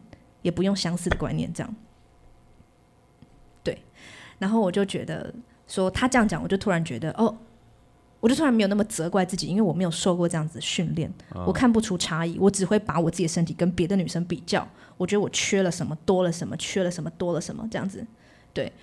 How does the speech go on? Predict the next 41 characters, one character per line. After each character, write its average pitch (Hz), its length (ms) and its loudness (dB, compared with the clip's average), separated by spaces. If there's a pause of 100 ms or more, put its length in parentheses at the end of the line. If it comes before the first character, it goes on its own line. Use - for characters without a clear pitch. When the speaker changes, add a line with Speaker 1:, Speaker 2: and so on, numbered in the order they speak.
(180)
Speaker 1:
所 254 180 2
以 269 160 4
呢， 175 220 -2 (280)
<laughs> - 280 -18
我 196 120 2
觉 208 120 2
得 220 220 0 (180)
对 285 100 2
我 175 160 4
来 151 180 0
讲， 165 340 -6 (260)
对 269 100 8
我 190 60 8
来 165 100 4
讲， 165 160 0
就 175 80 0
是 208 160 4 (340)
当 233 180 4
我 180 180 6
其 196 220 -2
实 196 100 -2
也 170 160 2
有 170 140 0
一， 196 220 -4 (180)
一 220 120 4 (160)
定 208 240 6
的 160 80 0
基 196 220 -2
础 190 200 -4
知 170 220 -2
识 180 160 0
去 180 200 0
理 151 180 -2
解 156 180 -2
说 156 280 -4
女 175 160 0
性 185 300 0
在 151 360 -2 (160)
这 175 140 -2
个， 139 460 -6 (720)
在 214 120 2